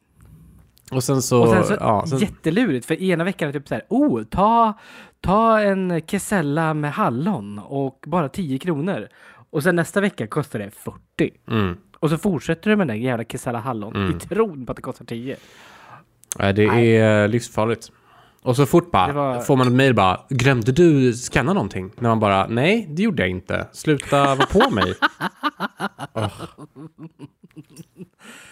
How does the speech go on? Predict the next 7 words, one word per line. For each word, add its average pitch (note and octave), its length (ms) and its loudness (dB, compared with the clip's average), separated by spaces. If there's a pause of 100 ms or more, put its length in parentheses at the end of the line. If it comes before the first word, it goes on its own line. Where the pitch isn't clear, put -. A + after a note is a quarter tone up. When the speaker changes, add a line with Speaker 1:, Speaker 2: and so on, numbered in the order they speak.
(280)
Speaker 2:
Jag C3 140 -6
minns B2+ 220 -6
att A#2 140 -12
ledningen A#2+ 840 -8
jagade A#2+ 460 -8
de G#2+ 200 -12
som A2 220 -10